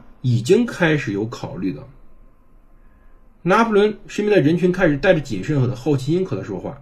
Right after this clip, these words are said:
他们沮丧、失望、局促不安，大部分时候保持无声的强烈抗议。但是他的严肃傲慢的举动，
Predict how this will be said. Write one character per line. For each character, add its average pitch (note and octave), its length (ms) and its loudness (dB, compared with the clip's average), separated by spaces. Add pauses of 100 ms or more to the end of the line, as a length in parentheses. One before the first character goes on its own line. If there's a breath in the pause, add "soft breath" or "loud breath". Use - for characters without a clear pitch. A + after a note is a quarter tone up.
他 - 80 -6
们 F#3+ 140 0
沮 C3+ 260 -10
丧、 C3 220 -2
失 D#3+ 200 -2
望、 F3+ 240 2 (220 soft breath)
局 E3+ 140 -4
促 F#3 120 -2
不 E3 120 0
安， F3 240 2 (360 soft breath)
大 A#3 140 6
部 A3+ 100 2
分 D3 160 4
时 A#2+ 100 0
候 C#3 120 4
保 A#2+ 260 -6
持 D3+ 180 -4
无 C#3+ 220 0
声 A#3+ 140 0
的 G3+ 60 0
强 A#2 140 -6
烈 F#2 140 -6
抗 F2 280 -12
议。 E2+ 140 -12 (540 soft breath)
但 F#3+ 180 4
是 D3 100 2
他 B2+ 160 -2
的 - 220 -2
严 E3+ 560 0
肃 F3 340 -2
傲 D#3+ 220 4
慢 C#3+ 140 2
的 B2 60 0
举 - 180 -10
动， C#3+ 260 -4